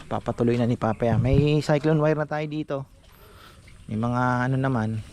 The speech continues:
Kasi ito, kaya anuhin pa yan. Ipapalitadahan pa ito.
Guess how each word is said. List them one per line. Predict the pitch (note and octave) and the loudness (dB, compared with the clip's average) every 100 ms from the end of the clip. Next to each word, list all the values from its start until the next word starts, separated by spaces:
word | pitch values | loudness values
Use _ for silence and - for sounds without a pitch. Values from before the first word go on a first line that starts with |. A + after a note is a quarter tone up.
| - - - - - - - - - - - - - | -16 -18 -18 -18 -18 -18 -18 -20 -20 -18 -18 -18 -18
Kasi | A2+ - | -18 -16
ito, | C#3+ A2+ G2+ | -16 -16 -16
kaya | G#2+ A2+ G#2 | -12 -10 -10
anuhin | A2+ A#2 B2+ | -10 -8 -8
pa | C3+ D#3+ | -8 -8
yan. | C3+ A#2 - - - - - - - - - | -10 -14 -20 -20 -20 -20 -20 -20 -20 -16 -4
Ipapalitadahan | A#2 A#2+ B2 B2 B2+ B2 B2 A#2+ A#2 - B2+ B2+ B2 B2 B2 C3 B2+ | -2 0 0 -2 -6 -6 -8 -10 -12 -8 -6 -4 -4 -4 -4 -4 -4
pa | C3+ | -6
ito. | - C3 | -4 -6